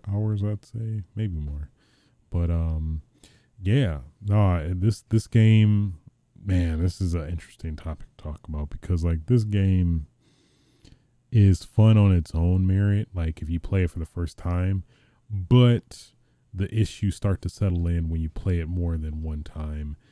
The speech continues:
and um, at least for me personally, I, I, I, I don't like the fact that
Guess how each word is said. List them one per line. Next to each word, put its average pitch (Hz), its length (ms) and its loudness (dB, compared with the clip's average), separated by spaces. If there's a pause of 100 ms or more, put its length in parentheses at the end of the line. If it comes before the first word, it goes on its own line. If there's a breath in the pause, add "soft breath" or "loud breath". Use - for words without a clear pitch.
(260 soft breath)
and 80 720 -2 (800 soft breath)
um, 85 640 -2 (100)
at 98 80 -2
least 113 200 2
for - 80 -4
me 95 120 2
personally, 85 560 -6
I, 76 40 -6
I, 78 320 -8 (160)
I, 80 280 -10 (120)
I 80 40 -6
don't 82 300 -6
like 85 260 -6
the 82 100 -10
fact 82 400 -8
that 78 320 -6